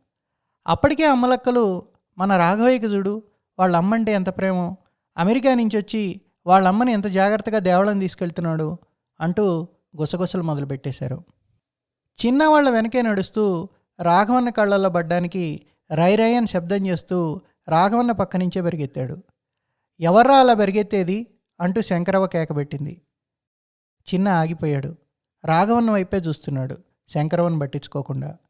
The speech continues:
చిన్న ఇంట్రొడక్షన్ ఇవ్వడం మొదలుపెట్టింది శంకరవ్వ తన కొడుక్కి. "ఒరే రాఘవ,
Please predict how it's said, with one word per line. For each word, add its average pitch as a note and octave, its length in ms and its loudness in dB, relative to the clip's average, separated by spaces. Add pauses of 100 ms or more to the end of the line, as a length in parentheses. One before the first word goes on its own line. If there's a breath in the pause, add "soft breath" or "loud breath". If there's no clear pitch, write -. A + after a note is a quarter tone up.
(720)
చిన్న C4 140 2
ఇంట్రొడక్షన్ C#4 580 0
ఇవ్వడం G#3+ 240 0
మొదలుపెట్టింది F#3 540 -4
శంకరవ్వ F3+ 440 -2
తన E3 200 -4
కొడుక్కి. D#3 720 -6 (480)
"ఒరే F#3 200 2
రాఘవ, F3+ 520 2